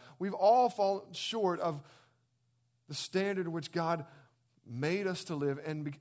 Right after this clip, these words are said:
as a result of that, we are all damned and doomed and on our way to a devil's hell without the intervention of a Savior.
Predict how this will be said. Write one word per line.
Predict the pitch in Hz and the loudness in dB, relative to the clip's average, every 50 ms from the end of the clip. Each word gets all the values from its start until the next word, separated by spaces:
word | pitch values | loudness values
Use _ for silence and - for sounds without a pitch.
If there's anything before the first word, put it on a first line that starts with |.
| _ - | _ -10
as | - 151 139 | -10 -8 -8
a | 151 | -6
result | 147 151 139 143 170 185 175 | -6 -6 -4 -4 -4 -6 -6
of | 151 127 | -6 -6
that, | 143 139 131 | -4 -4 -4
we | 135 143 156 160 | -4 -4 -4 -2
are | 160 165 - | -4 -4 -4
all | 147 139 147 147 | -4 -4 -4 -4
damned | 143 135 135 139 147 147 143 135 | -4 -6 -6 -8 -6 -8 -8 -10
and | 127 127 | -10 -10
doomed | 135 139 139 135 | -10 -10 -10 -10
and | 131 127 | -10 -8
on | 120 131 135 | -8 -6 -6
our | 131 127 | -6 -6
way | 127 131 131 | -6 -6 -6
to | 127 127 - | -8 -8 -12
a | 127 123 | -12 -10
devil's | 131 123 123 127 123 | -10 -10 -12 -12 -10
hell | - 143 131 123 - - 143 127 _ | -8 -8 -8 -8 -8 -14 -20 -18 _
without | - 131 131 127 120 120 143 143 143 151 160 151 - - - _ _ _ _ - | -4 -4 -4 -4 -2 0 2 2 4 2 0 -2 -6 -14 -20 _ _ _ _ -14
the | 151 156 | -12 -8
intervention | 160 143 135 127 139 127 - - 131 127 131 | -8 -6 -6 -6 -6 -8 -8 -10 -12 -10 -8
of | 131 127 123 117 117 - | -8 -6 -6 -8 -10 -12
a | - | -16
Savior. | 120 - - 104 101 90 101 | -14 -12 -12 -12 -12 -12 -12